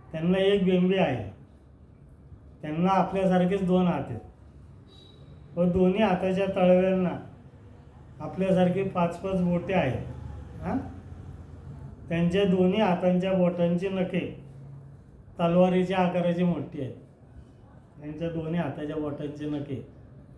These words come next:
तलवार कशी असते, तलवारीसारखी मोठी मोठी आहे. त्यांना आपल्यासारखा,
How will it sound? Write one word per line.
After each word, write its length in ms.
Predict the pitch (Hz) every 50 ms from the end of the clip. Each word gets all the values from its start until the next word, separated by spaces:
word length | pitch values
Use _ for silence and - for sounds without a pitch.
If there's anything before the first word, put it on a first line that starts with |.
| - - - - - - -
तलवार 300 | 165 160 165 175 180 180
कशी 240 | 180 180 170 165 185
असते, 320 | 185 175 165 131 - 190 190
तलवारीसारखी 840 | 185 - - 170 160 165 170 170 170 170 - 170 165 156 - 175
मोठी 340 | 175 165 156 143 127 131 151
मोठी 320 | 147 135 131 127 - - 123
आहे. 100 | - - - - - - - - - - - - - - - - - - - - - - - - - - - -
त्यांना 280 | - 160 170 180 185 196
आपल्यासारखा, 840 | 196 190 185 185 185 190 202 196 190 185 180 175 175 - 175 143